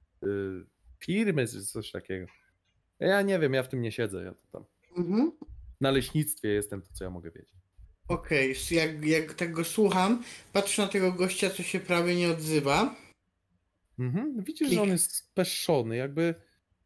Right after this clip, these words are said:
Speaker 1: wiesz, przyszedł na piwo, a tu jakieś dwie laski, jakiś, kurwa, bobek
Speaker 2: Dobra,
Speaker 1: się
Speaker 2: i
Speaker 1: wysiada.
Speaker 2: chciałbym wykorzystać na nim,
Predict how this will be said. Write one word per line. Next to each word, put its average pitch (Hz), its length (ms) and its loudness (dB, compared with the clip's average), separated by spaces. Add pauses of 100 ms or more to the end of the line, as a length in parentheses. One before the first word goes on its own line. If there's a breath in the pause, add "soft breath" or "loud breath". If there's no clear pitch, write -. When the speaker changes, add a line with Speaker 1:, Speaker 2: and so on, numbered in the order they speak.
(400)
Speaker 1:
wiesz, 156 280 2
przyszedł - 520 -6
na 160 80 2
piwo, 226 300 -2
a 165 60 4
tu 160 140 -2
jakieś 139 260 -2
dwie 123 160 -2
laski, 147 380 0
jakiś, 127 340 -6
kurwa, 127 380 -6
bobek 156 340 2
Speaker 2:
Dobra, 151 240 4
Speaker 1:
się 135 100 0
Speaker 2:
i 156 40 -2
Speaker 1:
wysiada. - 160 -6
Speaker 2:
chciałbym 202 340 6
wykorzystać 202 680 2
na 180 200 4
nim, 185 360 6